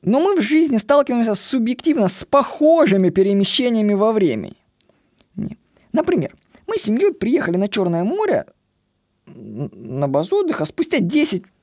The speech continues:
месяцев нашего там отсутствия. Но по ощущению, мы как будто оттуда не уезжали. Субъективно между нашим отъездом и приездом прошло всего несколько дней.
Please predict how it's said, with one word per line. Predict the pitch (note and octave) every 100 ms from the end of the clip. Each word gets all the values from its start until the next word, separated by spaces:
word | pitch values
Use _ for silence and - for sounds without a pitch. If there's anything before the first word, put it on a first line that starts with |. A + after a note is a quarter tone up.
| _
месяцев | G3 D4+ F#4 - D#3+
нашего | F#3 - A#3 F#3+
там | G3+
отсутствия. | G#3 - C3+ - - - _ _ _ _ _ - -
Но | F3+
по | F#3+ G#3+
ощущению, | A3+ - F4 - - A#4+ G4 - - _ _ _ _ _ -
мы | F#3
как | B3+
будто | C4+ D#4+ A3
оттуда | B3 A3
не | G3
уезжали. | G3+ E3 - E2+ - - _ _ _ _ _ _ - _
Субъективно | - - A#3 A#3+ C#4+ D#4 C#4+ F#3
между | F#3 F#3+ A#3+
нашим | B3+ G3 G3
отъездом | G3 B3 A#3 E3 E3
и |
приездом | F3 G#3 D4 C#4+ D3
прошло | D#3+ - G#3
всего | - F#3+ A3
несколько | G#3+ A3+ A3+ B3 C4+
дней. | C4 D#4+ E4+ A#3+ A2+